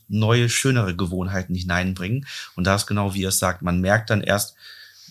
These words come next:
im Nachhinein zusammen, „Oh, ist schief gelaufen, hätten wir anders machen können.“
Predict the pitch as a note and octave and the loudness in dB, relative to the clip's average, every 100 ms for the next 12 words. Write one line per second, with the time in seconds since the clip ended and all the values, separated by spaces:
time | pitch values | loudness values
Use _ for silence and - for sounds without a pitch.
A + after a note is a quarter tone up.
0 | - G2 G2 G#2 A2 G2 - G2 G2+ B2 | -6 0 0 4 2 2 2 4 4 4
1 | - G2+ - C#3 C#3 - C#3 C3+ C#3 D#3 | 2 4 4 4 0 -2 0 0 0 0
2 | A#2 A2 A2 - G#2+ C#3 D3 D3+ D3+ C#3+ | 0 2 2 4 4 2 0 -2 -2 -4
3 | - C3+ F3 | 0 0 0